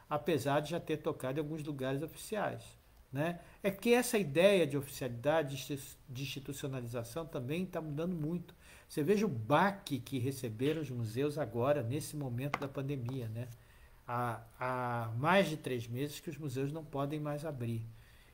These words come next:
E a situação deles é muito difícil, né? Porque você tem que manter acervos e tudo isso. Quer dizer, a própria ideia do museu,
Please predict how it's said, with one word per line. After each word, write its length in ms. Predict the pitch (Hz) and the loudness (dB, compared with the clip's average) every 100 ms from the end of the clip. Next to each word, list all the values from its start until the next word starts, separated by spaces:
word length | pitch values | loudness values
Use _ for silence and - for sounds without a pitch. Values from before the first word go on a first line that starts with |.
| - | -4
E 160 | 123 | 2
a 60 | 139 | 2
situação 760 | 139 156 - 170 139 - 190 202 | 2 -4 2 2 2 0 0 2
deles 480 | 135 143 190 185 | 2 2 2 0
é 80 | 147 | -2
muito 380 | 135 135 185 233 | -2 -2 -4 -4
difícil, 640 | 233 - 190 196 - - - - - - - - - - - - | -6 -4 -4 -4 -6 -14 -20 -20 -20 -20 -20 -20 -20 -20 -14 -6
né? 280 | 123 151 160 | -2 -2 -2
Porque 340 | 160 - 135 123 | -4 -2 0 0
você 280 | 120 - 120 | -2 -6 -6
tem 160 | 135 | -4
que 100 | 143 | -2
manter 320 | 151 190 160 | -2 0 2
acervos 800 | 147 - - 131 143 143 117 110 | 2 0 -2 2 2 2 -2 -6
e 40 | 113 | -8
tudo 280 | 117 110 | -8 -4
isso. 260 | 113 139 135 | -2 -2 -4
Quer 100 | 117 | -6
dizer, 160 | 113 117 | -4 -4
a 20 | |
própria 320 | 147 170 156 | -2 -2 -2
ideia 340 | 123 131 135 | -2 0 0
do 100 | 120 | 0
museu, 640 | 117 110 107 110 160 165 | -2 -4 -2 0 2 0